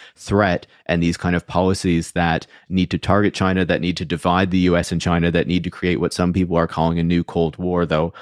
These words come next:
I wouldn't say it's gone that far yet, is, you know, where these developments have been going. And one place that this stands out to me is in thinking about the internet and tech policy in particular, right?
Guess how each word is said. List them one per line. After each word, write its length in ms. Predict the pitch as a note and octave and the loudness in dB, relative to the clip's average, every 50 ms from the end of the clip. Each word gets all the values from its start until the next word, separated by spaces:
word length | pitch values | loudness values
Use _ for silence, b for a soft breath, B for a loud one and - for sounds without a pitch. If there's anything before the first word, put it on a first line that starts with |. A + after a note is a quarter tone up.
| B B B | B B B
I 80 | E2+ | -2
wouldn't 240 | E2+ D#2+ D#2+ D#2 - | 0 0 -2 -2 -2
say 140 | - D#2+ D#2 | -2 -2 -2
it's 120 | D2 - | -2 -2
gone 180 | - F2 E2 E2 | -2 -2 -2 0
that 200 | E2+ F#2+ F#2 - | 0 0 -2 0
far 220 | - F2+ E2+ E2 | 0 0 2 2
yet, 300 | D#2+ D#2 D#2 D#2 D#2 - B B B B B B | 2 2 2 0 0 -2 B B B B B B
is, 420 | G2 G2 F#2 F2+ F2 E2+ - - - b b b b b | 2 2 2 2 0 -2 -6 -10 -12 b b b b b
you 100 | F#2 F#2 | -2 -2
know, 200 | D#2 C#2 C#2+ D2 - _ _ _ _ _ _ | 0 0 -2 -4 -8 _ _ _ _ _ _
where 260 | - G#2 G#2 G#2+ A2+ | -2 0 2 2 4
these 180 | G#2 G#2+ G2+ - | 2 2 0 0
developments 480 | - F2 F2 F2 F2+ - D#2 F2 - - | 0 0 0 2 0 0 -2 -4 -4 -2
have 140 | E2+ D#2+ | -4 -4
been 100 | - D#2 | -4 -6
going. 420 | D2+ E2+ E2 D#2+ C#2+ A1+ - - - B B B B B B _ _ _ - - | -4 -2 -2 -2 -2 -4 -8 -12 -18 B B B B B B _ _ _ -2 0
And 140 | A2 G#2+ | 2 2
one 180 | A2 B2+ C3+ B2+ | 4 2 2 2
place 220 | C3+ A#2+ A2+ - | 2 2 2 2
that 120 | - F#2 - | 0 0 0
this 140 | G2 F#2+ - | 0 -2 0
stands 240 | - F2 F2 E2 | 0 0 0 2
out 120 | F2+ E2+ - | 0 0 0
to 80 | - F#2+ | 0 0
me 160 | G2+ G#2 G2 | 2 2 2
is 120 | F#2 - | 2 2
in 100 | F2+ F2 | 0 -2
thinking 320 | E2+ - F#2 F2 F#2+ F#2 F#2 | 0 0 -2 0 0 0 0
about 340 | E2+ E2+ E2+ E2 D#2+ - - | 2 2 2 0 0 0 0
the 140 | F2 C#2+ | 0 2
internet 400 | F2 F2+ - G2+ F2+ E2 D2+ - | 2 0 0 0 2 2 0 0
and 140 | - D#2 D#2 | -2 -4 -4
tech 160 | - E2 - | -4 -6 -6
policy 440 | - D#2+ E2 D#2+ D#2+ - - D#2+ D#2 | -4 -4 -4 -4 -4 -4 -4 -4 -4
in 200 | - - D#2 D#2 | -4 -4 -8 -8
particular, 480 | D#2+ - - A2+ - - E2 C2 C2 A#1+ | -8 -4 -4 -4 -4 -4 -4 -4 -4 -2
right? 320 | B1+ C2+ D2 E2+ F#2+ - | -2 0 0 0 0 -2